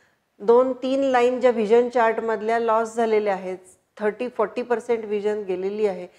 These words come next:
तेव्हा आम्ही त्यांना ऑपरेशनचा सल्ला देतो.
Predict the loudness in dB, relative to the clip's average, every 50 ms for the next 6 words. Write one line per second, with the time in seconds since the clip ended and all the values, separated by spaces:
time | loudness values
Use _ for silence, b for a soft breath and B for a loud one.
0 | b b b b b _ 0 0 0 0 -2 -2 -2 -2 -2 -4 -4 -4 -6 -6
1 | -4 -4 -6 -6 -6 -8 -12 -14 -12 -12 -12 -10 -8 -8 -10 -8 -6 -4 -4 -4
2 | -4 -4 -6 -6 -8 -10 -10 -14 -20